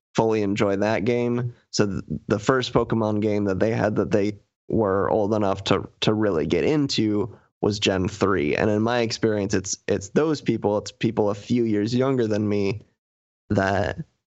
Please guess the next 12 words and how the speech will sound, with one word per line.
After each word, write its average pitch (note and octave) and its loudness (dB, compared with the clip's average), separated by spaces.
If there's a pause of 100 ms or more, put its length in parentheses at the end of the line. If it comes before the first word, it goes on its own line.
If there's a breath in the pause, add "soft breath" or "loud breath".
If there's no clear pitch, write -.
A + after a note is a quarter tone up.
(240)
are G#2 2
the G2+ 2
huge G#2+ 0
Gen G2+ 0
three A2 2
fans, G2+ 0
understandably, A#2+ 0
because G#2 0
it's F#2+ -4
the F#2 2
one G2+ 0
that F2 0